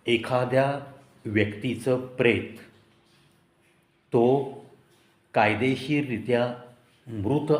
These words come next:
आहे असं घोषित केल्यानंतर, कायदेशीररित्या मृत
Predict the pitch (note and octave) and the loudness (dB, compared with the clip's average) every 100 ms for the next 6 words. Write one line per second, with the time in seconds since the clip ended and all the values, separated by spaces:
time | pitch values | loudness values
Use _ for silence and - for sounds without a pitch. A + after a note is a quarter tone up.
0 | - G#2 G2+ A2+ A2+ A2 - G#2 F2 F#2+ | 0 -2 0 -2 -2 -6 -4 -4 -4 -4
1 | - C#3+ C#3+ - G2 G2+ G2+ G2 G2 G#2 | -6 -8 -8 -4 -2 -2 -2 -4 -6 -6
2 | F#2+ - - _ - - - - - - | -6 -8 -16 _ -20 -20 -20 -20 -20 -20
3 | - _ _ _ _ - G2+ G2+ G#2+ B2 | -20 _ _ _ _ -2 0 2 0 -2
4 | D3 D3 B2 G#2+ B2+ A#2+ G#2+ B2+ | -2 -2 -2 -4 -2 0 0 -2